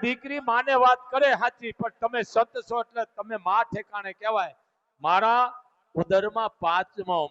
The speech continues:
મહિનો છે, અમે વાંધ્યા નથી. બેહી જા, જમી લે ને. ભગવાનને પરસો વાળી દીધો. આ સ્ત્રીની તાકાત, આ ભારતની દીકરીની તાકાત.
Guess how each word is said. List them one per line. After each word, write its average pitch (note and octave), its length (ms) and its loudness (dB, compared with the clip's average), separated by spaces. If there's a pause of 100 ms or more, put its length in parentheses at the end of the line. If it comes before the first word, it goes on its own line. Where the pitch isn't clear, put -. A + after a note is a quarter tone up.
મહિનો F3+ 400 -4
છે, F3+ 140 -4
અમે E3 180 -4
વાંધ્યા F3+ 460 -2
નથી. G#3+ 260 -8
બેહી A3+ 340 0
જા, D4+ 540 6 (440)
જમી B3+ 300 4
લે C#4+ 180 6
ને. C4+ 140 -4
ભગવાનને B3+ 680 2 (420)
પરસો G#3+ 540 4
વાળી G#3+ 260 6
દીધો. G3 340 4 (180)
આ G#3 220 8
સ્ત્રીની F#3 580 -6
તાકાત, D3+ 640 0 (1160)
આ D#4+ 220 8
ભારતની D4+ 600 6
દીકરીની C#4 500 -2
તાકાત. A3+ 520 4